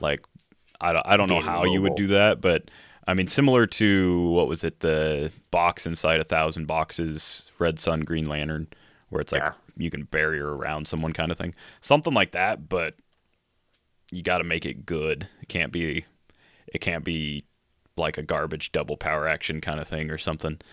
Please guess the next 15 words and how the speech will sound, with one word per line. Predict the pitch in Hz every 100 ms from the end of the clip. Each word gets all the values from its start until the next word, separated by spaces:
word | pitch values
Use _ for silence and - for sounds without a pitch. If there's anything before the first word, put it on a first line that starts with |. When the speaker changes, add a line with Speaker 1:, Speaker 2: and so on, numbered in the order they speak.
| - - _ -
Speaker 1:
But | 95
Speaker 2:
Yeah. | 92
Speaker 1:
yeah, | 92 85 - _ -
definitely | 107 127 113
cycles | - 107 101 104 98
through | - 101
equipment. | 92 101 90 92 - _ _ -
Definitely, | 92 98 92 90 85 82 - _ _ -
um, | 82 82 78 76 76 - _ _ - - _ _ _ _ _
if | 95 98
not | 107 101 98
the | 95
ability | 85 80 95 95 98 98
to | - 101
equip, | 90 - - 95 -